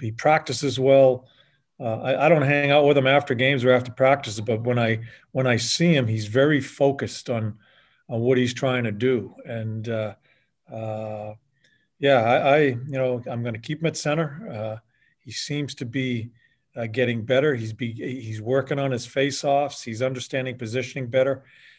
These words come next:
Thing I like about him, he has the legs and the willingness to close people out defensively.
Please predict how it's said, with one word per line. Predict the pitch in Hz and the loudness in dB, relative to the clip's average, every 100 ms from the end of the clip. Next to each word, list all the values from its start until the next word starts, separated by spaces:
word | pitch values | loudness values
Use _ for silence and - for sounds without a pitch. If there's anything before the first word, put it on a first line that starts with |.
| _ - | _ -8
Thing | 151 | 0
I | 143 | 4
like | 135 123 | 4 4
about | 127 117 120 | -2 -4 -4
him, | 113 | -6
he | 110 | -4
has | 127 135 | 0 2
the | 117 | 0
legs | 110 127 139 131 135 | 0 2 2 0 -8
and | 120 117 | -6 -4
the | |
willingness | 113 139 135 117 117 | -2 -2 -2 -6 -10
to | - | -10
close | - 123 120 | -4 -4 -6
people | 123 120 113 | -12 -6 -4
out | 120 120 | -4 -6
defensively. | 123 135 131 123 117 | -10 -8 -6 -8 -12